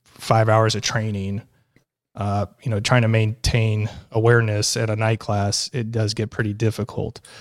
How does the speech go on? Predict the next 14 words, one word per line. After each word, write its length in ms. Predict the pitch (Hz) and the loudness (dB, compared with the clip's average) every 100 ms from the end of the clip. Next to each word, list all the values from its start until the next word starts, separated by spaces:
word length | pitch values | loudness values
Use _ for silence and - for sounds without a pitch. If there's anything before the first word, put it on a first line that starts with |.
| - - - - | -20 -20 -20 -4
Um, 340 | 117 110 107 | 2 4 2
but 140 | 107 110 | 0 2
then 280 | 120 113 110 _ - | 4 4 2 _ 0
obviously 380 | 120 117 - | 4 4 2
the 80 | 110 | 0
most 240 | 110 127 - | 4 4 4
difficult 380 | 110 110 104 | -4 -4 -2
part 400 | - 107 104 101 - - | 0 0 -4 -6 -10 -6
is 360 | 107 104 104 101 | -4 -2 -4 -4
when 160 | 107 | -4
you're 80 | 104 | -4
traveling. 680 | 101 120 113 107 87 80 90 | 0 2 2 0 -8 -14 -6
So, 500 | - 110 101 98 95 _ _ _ _ _ - | 0 0 2 0 -2 _ _ _ _ _ -4
um, 520 | 110 107 104 101 | 0 2 2 0